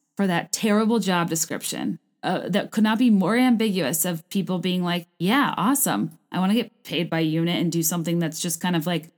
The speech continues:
consistent and relaxing and that I can get better at." And I was shocked that that many people wanted to paint rugs. I'm sure anybody that worked for me would tell you it is not glamorous. It is so repetitive and I'm sure t-, very taxing. But what I ended up doing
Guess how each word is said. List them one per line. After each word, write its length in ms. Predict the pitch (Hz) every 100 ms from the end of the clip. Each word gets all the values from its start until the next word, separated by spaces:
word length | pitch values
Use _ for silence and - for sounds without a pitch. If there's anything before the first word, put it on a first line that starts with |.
| _ _ -
consistent 560 | 185 - 175 - 180
and 80 | 175
relaxing 480 | 170 160 160 160 165
and 80 | 170
that 200 | 156 160
I 120 | 165
can 120 | 160 170
get 160 | 160
better 220 | 196 247
at." 120 | 180 151
And 80 | 175
I 40 |
was 220 | 185 165
shocked 300 | - 233 233
that 120 | -
that 120 | - 170
many 140 | 180
people 240 | 160 - 165
wanted 160 | 165
to 80 | 156
paint 240 | 165 156 -
rugs. 380 | 175 - -
I'm 60 | - _ _ -
sure 80 | 214
anybody 220 | 220 214
that 140 | 190 -
worked 260 | 233 233 -
for 80 | 185
me 340 | 175 165 160 _ _ _ -
would 140 | 170
tell 160 | 165 135
you 140 | 131
it 80 | 135
is 120 | 113
not 200 | - 78
glamorous. 420 | - 123 95 123 -
It 60 |
is 120 | 139
so 320 | 147 - 190 175
repetitive 540 | 160 165 143 139 123
and 160 | - 131
I'm 160 | 135 151
sure 360 | - 120 139 - _ -
t-, 160 | 165
very 260 | 160 165 -
taxing. 580 | 165 160 160 - 180 170
But 260 | 170 113 - _ _ _ _ _ -
what 120 | - 190
I 60 |
ended 300 | 196 196 185
up 100 | 175
doing 400 | 240 269 220 185